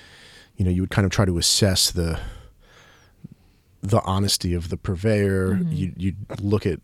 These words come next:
Speaker 1: ratings and scores and, and, and try to feel your way through it based on history that you might see on an eBay or, um,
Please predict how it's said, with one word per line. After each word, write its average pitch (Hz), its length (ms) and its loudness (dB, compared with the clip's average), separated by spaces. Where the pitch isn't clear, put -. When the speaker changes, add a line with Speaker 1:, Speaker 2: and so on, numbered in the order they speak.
Speaker 1:
ratings 95 540 2
and 82 100 -4
scores 92 680 0
and, 85 240 -2
and, 90 160 -4
and 107 140 -4
try 147 120 4
to 143 60 4
feel 113 160 2
your 101 120 2
way 92 120 0
through 92 260 -2
it 123 120 -2
based 95 180 0
on 87 80 -2
history 95 460 0
that 82 100 -4
you 85 80 -4
might 92 160 -2
see 101 160 -2
on 92 100 0
an 90 80 0
eBay 85 400 -4
or, 82 160 -8
um, 82 380 -2